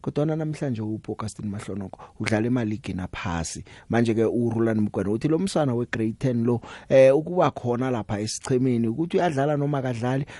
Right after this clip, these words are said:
kodwana ukuthi uzibandula nabo Themba Zwane, nabo Augustine Sirino, nabo Alende, likulu ilemuko alitholako kilesi sichema. Asizwe ngoRulani.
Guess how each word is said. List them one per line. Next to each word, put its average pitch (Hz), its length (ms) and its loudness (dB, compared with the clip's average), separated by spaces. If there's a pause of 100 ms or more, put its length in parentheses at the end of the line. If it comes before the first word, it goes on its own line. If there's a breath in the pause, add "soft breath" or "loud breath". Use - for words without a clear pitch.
(100)
kodwana 147 320 4
ukuthi 175 220 0
uzibandula 135 540 2
nabo 135 240 0
Themba 135 380 0
Zwane, 123 340 -2
nabo 123 200 -2
Augustine 131 500 -2
Sirino, 131 520 -2
nabo 123 360 -2
Alende, 147 540 6 (220 loud breath)
likulu 220 540 4
ilemuko 170 520 4 (200 loud breath)
alitholako 123 1160 2 (180 loud breath)
kilesi 107 340 0
sichema. 78 400 -2 (220 loud breath)
Asizwe 107 360 -2
ngoRulani. 87 580 -4